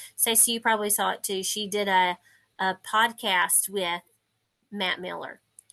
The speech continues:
and they talked about it, and I just soaked it up. I just listened. So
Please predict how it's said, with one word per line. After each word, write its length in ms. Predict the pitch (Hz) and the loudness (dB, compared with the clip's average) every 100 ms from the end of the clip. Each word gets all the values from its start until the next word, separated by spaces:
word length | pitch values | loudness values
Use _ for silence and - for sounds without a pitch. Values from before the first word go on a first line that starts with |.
| _ _ _ _ _ _ | _ _ _ _ _ _
and 180 | 196 190 | -8 -6
they 100 | 180 | -6
talked 320 | 180 185 185 | -4 -4 -2
about 240 | 185 170 175 | -4 -4 -2
it, 140 | 175 | -4
and 100 | 190 | -6
I 100 | 185 | -8
just 180 | 180 165 | -2 4
soaked 460 | - - 196 190 - | 6 4 2 -4 -4
it 140 | 208 | -2
up. 260 | 180 175 - - | 0 -2 -4 -8
I 80 | 190 | -8
just 360 | 180 - - _ 208 | -2 -2 -4 _ -10
listened. 520 | 208 196 - - - _ - - - - | -2 0 0 -2 -14 _ -14 -12 -12 -4
So 420 | - 262 233 226 | 2 4 4 2